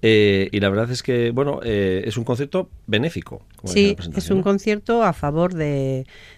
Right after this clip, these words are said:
Speaker 2: del proyecto que tienen en, en Condega, Nicaragua,
Speaker 1: Ujú.
Speaker 2: contra el cambio climático. Necesitan recaudar veinte mil euros de aquí a junio del dos mil veinte y han dicho que lo van a conseguir.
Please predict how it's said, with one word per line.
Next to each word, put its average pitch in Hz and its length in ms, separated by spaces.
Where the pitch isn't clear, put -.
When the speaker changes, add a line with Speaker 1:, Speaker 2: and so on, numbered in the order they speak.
Speaker 2:
del 156 160
proyecto 156 460
que 165 100
tienen 160 420
en, 147 380
en 147 200
Condega, 151 340
Nicaragua, 180 720
Speaker 1:
Ujú. 165 80
Speaker 2:
contra 156 220
el 151 80
cambio 160 280
climático. 135 580
Necesitan 180 440
recaudar 180 380
veinte 165 340
mil 196 240
euros 240 320
de 160 100
aquí 240 320
a 160 220
junio 240 380
del 165 180
dos 151 160
mil 160 220
veinte 120 460
y 175 180
han 160 220
dicho 202 320
que 175 80
lo 147 140
van 160 160
a 156 100
conseguir. 131 520